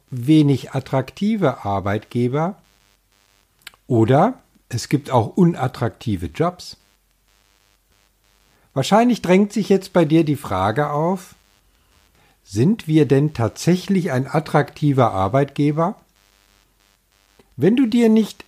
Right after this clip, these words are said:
absolut sicher bist, stellt sich doch gleich die nächste Frage.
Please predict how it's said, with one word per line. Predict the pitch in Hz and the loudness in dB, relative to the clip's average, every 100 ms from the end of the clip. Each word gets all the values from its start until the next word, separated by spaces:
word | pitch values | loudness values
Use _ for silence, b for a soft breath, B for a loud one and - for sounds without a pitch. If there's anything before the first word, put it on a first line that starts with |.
| _ | _
absolut | 220 220 - 185 127 101 - | -2 -2 0 2 2 -2 -2
sicher | 113 92 95 | -4 -2 -4
bist, | 82 82 - - b b b b b | -4 -8 -10 -18 b b b b b
stellt | - 151 185 | 0 2 2
sich | 214 170 | 0 -2
doch | 143 113 | -2 -2
gleich | - 85 101 - - _ - | -6 -4 -4 -6 -16 _ -8
die | 92 | 0
nächste | 214 262 - | 2 2 -2
Frage. | 123 - 90 80 76 76 | -8 -6 -8 -8 -12 -18